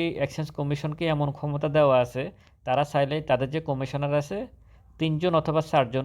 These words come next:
কমিশনার যদি কোরাম পূরণ হলেই তারা যেই কোনো সিদ্ধান্ত নিতে পারে, যেই কোনো কিছুকে তারা আইন পাস করতে পারে।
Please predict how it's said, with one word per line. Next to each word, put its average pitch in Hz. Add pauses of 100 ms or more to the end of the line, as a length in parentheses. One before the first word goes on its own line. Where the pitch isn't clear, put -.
(160)
কমিশনার 139
যদি 147 (340)
কোরাম 165
পূরণ 175
হলেই 147 (380)
তারা 135
যেই 151
কোনো 160
সিদ্ধান্ত 139
নিতে 120
পারে, 107 (1000)
যেই 156
কোনো 165
কিছুকে 170
তারা 156
আইন 143 (320)
পাস 127
করতে -
পারে। 104